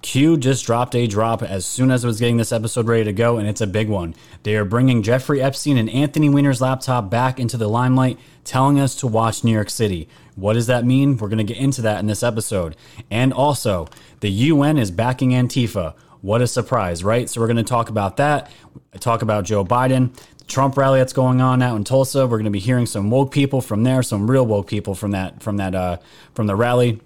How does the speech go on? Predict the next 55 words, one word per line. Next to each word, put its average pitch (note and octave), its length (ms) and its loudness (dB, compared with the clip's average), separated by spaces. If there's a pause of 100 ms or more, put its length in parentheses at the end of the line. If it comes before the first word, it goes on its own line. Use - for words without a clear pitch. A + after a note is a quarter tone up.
(100)
and A#2+ 180 0
so, B2+ 520 2
so - 260 -2
much A2 260 0
more. G2 260 -2
We F#2+ 100 -4
have G2+ 140 -2
a G2 40 -4
lot C3 300 -2
to D3+ 60 -4
get C#3 120 2
into, A#2 240 -2
but G#2+ 80 -4
as G#2+ 160 0
I G#2+ 60 -2
always B2+ 240 0
like B2+ 140 0
to B2 60 -8
begin A2 240 0
the A#2+ 100 0
episode, A#2+ 460 -2 (240)
let's B2 260 -2
hear C#3+ 120 2
a C#3+ 60 4
word A#2+ 200 2
from G#2 140 -2
our G#2 80 0
sponsor. F#2 560 -4 (460)
The G#2+ 100 -6
sponsor D3 460 -2
that C3 100 4
I've A#2 120 2
been G#2+ 100 -2
promoting C3 400 2
since, A#2+ 440 -4
I F#2 80 -6
don't F#2+ 120 -4
know, E2+ 160 -8
three, C3+ 240 0
four C3 260 2
weeks B2+ 240 0
now, G2+ 280 0 (260)
been A2 100 2
a A2+ 60 2
great B2+ 260 0
sponsor. B2 500 0
Their A#2 220 2
name A#2+ 500 2
is A2+ 160 -6
Flip B2+ 300 -2
City A#2+ 240 -2
Magazine, G#2+ 640 -2 (220)
America's G#2 500 -2
Last G2 320 -2
Laugh. F2 260 -4